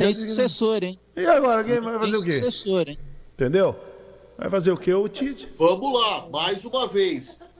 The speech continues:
Speaker 3: Nós temos a, a,
Speaker 2: Ah, não,
Speaker 3: os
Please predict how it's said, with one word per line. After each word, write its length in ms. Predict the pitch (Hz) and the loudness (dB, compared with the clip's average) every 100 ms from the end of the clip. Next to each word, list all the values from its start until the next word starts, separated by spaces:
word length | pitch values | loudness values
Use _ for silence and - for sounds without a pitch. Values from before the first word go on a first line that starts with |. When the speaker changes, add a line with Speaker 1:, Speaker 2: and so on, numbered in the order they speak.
| 147 | 0
Speaker 3:
Nós 460 | 165 165 - - | 2 2 -4 -6
temos 1000 | - 196 220 254 208 170 131 127 - - - _ _ | 2 4 4 2 -4 -4 -4 -6 -10 -12 -16 _ _
a, 420 | 139 143 139 - 135 131 127 123 | -4 0 0 0 0 2 0 2
a, 80 | 247 | 2
Speaker 2:
Ah, 40 | |
não, 440 | 269 294 254 202 | 2 2 0 -4
Speaker 3:
os 100 | - | -2